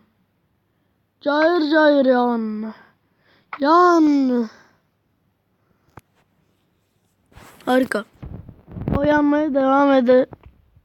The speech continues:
dursun. Şey var mı acaba ya? Esrarengiz kasabanın, e, map'i. Ve burası,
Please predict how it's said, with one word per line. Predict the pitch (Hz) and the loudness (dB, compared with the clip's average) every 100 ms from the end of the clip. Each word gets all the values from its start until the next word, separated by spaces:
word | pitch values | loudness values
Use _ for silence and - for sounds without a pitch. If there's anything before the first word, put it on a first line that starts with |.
| _ 240 247 | _ -14 -10
dursun. | 247 233 - 302 311 311 302 _ _ _ _ _ _ _ _ _ _ _ _ - - - - _ _ _ - _ - _ _ - - - - | -8 -8 -6 0 2 2 -2 _ _ _ _ _ _ _ _ _ _ _ _ -20 -20 -20 -20 _ _ _ -20 _ -20 _ _ -12 -10 -10 -10
Şey | - - 302 330 | -8 -2 0 2
var | 381 | 4
mı | 403 330 | 4 2
acaba | 262 233 247 240 | 0 -2 -4 -6
ya? | 240 233 | -10 -14
Esrarengiz | - 262 - 277 262 269 269 269 - | -12 -12 -12 -16 -12 -12 -10 -12 -12
kasabanın, | - 254 - 247 240 240 240 - _ _ - _ _ - _ - | -14 -14 -16 -20 -18 -16 -16 -16 _ _ -20 _ _ -20 _ -20
e, | 226 247 240 | -18 -16 -16
map'i. | 233 233 226 240 220 _ _ _ _ - _ _ - _ _ - _ _ _ _ _ - _ _ _ _ _ _ _ - - | -14 -16 -16 -20 -20 _ _ _ _ -20 _ _ -20 _ _ -20 _ _ _ _ _ -20 _ _ _ _ _ _ _ -20 -18
Ve | 254 262 285 302 311 311 | -14 -12 -10 -8 -8 -8
burası, | 269 277 277 - 311 | -8 -6 -8 -8 -14